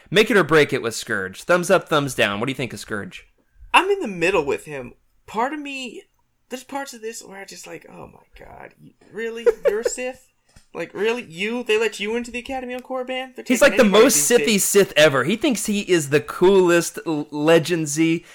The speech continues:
Speaker 1: Like, he's ultra aware of the fact that he is a Sith Lord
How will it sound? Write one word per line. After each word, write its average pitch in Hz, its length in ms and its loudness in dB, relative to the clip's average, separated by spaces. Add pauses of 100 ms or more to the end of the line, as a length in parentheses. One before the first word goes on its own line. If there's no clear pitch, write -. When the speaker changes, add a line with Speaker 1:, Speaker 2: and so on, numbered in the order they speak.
Speaker 1:
Like, 160 80 4
he's 294 300 4
ultra 180 360 2
aware 143 340 4
of 120 100 0
the 120 80 0
fact 110 340 2
that 113 100 -4
he 139 240 -6
is 143 400 0
a 120 120 -2
Sith 139 340 -4
Lord 135 480 -2